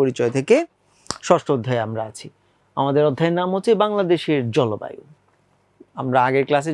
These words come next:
জলবায়ুর প্রকৃতি সম্পর্কে পড়েছি, এই যে জলবায়ুর পরিবর্তন হচ্ছে এগুলোর জন্য কারণ কি সেটা সম্পর্কে আমরা জেনেছি, এবং আজকের ক্লাসে আমরা জলবায়ু পরিবর্তনের ফলে সৃষ্ট যে দুর্যোগগুলো হয়, আমরা বলেছিলাম জলবায়ু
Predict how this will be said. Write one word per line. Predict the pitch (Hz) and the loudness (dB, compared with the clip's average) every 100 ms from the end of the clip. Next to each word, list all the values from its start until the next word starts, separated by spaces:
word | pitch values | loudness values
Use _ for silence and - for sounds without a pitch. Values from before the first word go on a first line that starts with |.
| 143 | 2
জলবায়ুর | 139 135 131 | 2 2 0
প্রকৃতি | 170 175 190 185 | 0 0 0 0
সম্পর্কে | 190 180 175 175 | 0 0 0 2
পড়েছি, | 175 165 - 180 190 _ _ _ _ _ - | 4 2 2 0 -2 _ _ _ _ _ 2
এই | 143 | 4
যে | 135 127 | 4 4
জলবায়ুর | 139 139 139 139 - | 4 4 2 -2 2
পরিবর্তন | 170 165 160 - 165 147 | 4 4 2 2 0 0
হচ্ছে | 160 - 165 | 0 2 2
এগুলোর | 147 156 139 | 2 0 2
জন্য | 151 151 165 | -2 0 2
কারণ | 151 165 165 - | 2 2 -2 -2
কি | 180 | -4
সেটা | - 135 131 | -2 -2 -2
সম্পর্কে | 175 170 180 190 | 0 0 0 0
আমরা | 175 165 | 2 0
জেনেছি, | 165 156 185 185 _ _ - | -2 -2 -4 -4 _ _ -4
এবং | 185 220 | -2 -2
আজকের | 262 - 269 | -2 -2 0
ক্লাসে | 175 127 135 | 2 0 -2
আমরা | 127 131 | 0 0
জলবায়ু | 139 135 135 127 | 2 2 2 2
পরিবর্তনের | 156 156 147 151 147 135 _ | 0 2 2 0 -4 -4 _
ফলে | 156 139 143 - _ _ _ | 0 0 -4 -10 _ _ _
সৃষ্ট | - 170 - 160 | 2 2 4 2
যে | 143 120 113 | 2 0 2
দুর্যোগগুলো | 180 156 135 185 127 147 151 | 4 6 4 2 0 -2 -2
হয়, | - 117 110 | -4 -8 -6
আমরা | 131 143 | -2 2
বলেছিলাম | 151 139 143 185 160 | 2 2 0 0 2
জলবায়ু | 139 135 123 127 | 4 2 2 0